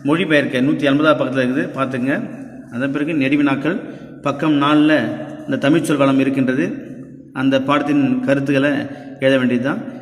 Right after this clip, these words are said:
நூத்தி எண்பத்தி நாலாவது பக்கத்துல ச-, சங்க இலக்கியத்தில் அறம் என்ற பாடம் இருக்கு, அதுல இருக்கிற கருத்துக்களை எழுதணும். அதன் பிறகு பாய்ச்சல், விரிவானம், ரெண்டும் விரிவானம் தான்.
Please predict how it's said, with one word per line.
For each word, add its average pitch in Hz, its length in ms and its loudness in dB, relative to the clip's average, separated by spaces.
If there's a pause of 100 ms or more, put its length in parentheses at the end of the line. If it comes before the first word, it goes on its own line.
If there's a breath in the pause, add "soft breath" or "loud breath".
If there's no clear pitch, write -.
(140)
நூத்தி 147 220 0
எண்பத்தி 151 260 2
நாலாவது 139 320 2
பக்கத்துல 135 180 0
ச-, - 400 -8
சங்க 147 320 -2
இலக்கியத்தில் 151 360 0
அறம் 135 200 2
என்ற 127 300 0
பாடம் 135 320 2
இருக்கு, 127 280 -2
அதுல 131 220 -2
இருக்கிற 131 120 2
கருத்துக்களை 127 420 0
எழுதணும். 131 240 0 (400 loud breath)
அதன் 131 200 -2
பிறகு 160 180 0
பாய்ச்சல், 143 480 0
விரிவானம், 131 500 2 (340)
ரெண்டும் 147 280 0
விரிவானம் 139 400 2
தான். 196 180 0